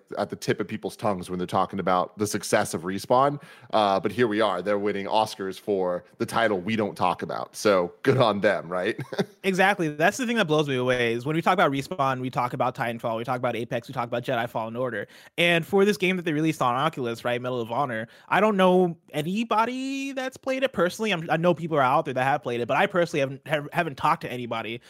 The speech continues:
Speaker 2: that was talk-, that was talking all about Medal, Medal of Honor on Oculus. And to see even that game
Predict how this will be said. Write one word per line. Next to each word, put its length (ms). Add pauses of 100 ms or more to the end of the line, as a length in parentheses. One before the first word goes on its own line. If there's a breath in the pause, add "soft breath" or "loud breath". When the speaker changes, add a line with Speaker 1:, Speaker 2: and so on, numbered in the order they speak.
(240 loud breath)
Speaker 2:
that 360
was 360
talk-, 340
that 200
was 140
talking 320
all 160
about 400
Medal, 300
Medal 280
of 120
Honor 400
on 400
Oculus. 500
And 160
to 80
see 340 (200 loud breath)
even 260
that 260
game 320